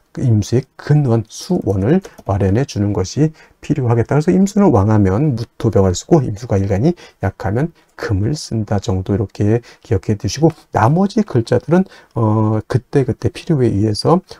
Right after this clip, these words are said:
쓸 수도 있고 안 쓸 수도 있지만은, 임수는 왕하면 무토병화, 약하면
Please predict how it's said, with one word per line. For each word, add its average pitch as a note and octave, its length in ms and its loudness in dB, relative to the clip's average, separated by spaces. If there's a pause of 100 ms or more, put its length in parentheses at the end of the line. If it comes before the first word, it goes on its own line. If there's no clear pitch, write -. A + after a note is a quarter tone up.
쓸 - 200 0
수도 - 280 -4
있고 - 240 -2
안 G#2 80 2
쓸 - 20 -4
수도 - 300 -6
있지만은, A2 440 0 (180)
임수는 A#2+ 420 2
왕하면 G#2+ 360 0
무토병화, G2+ 540 -2
약하면 B2+ 480 0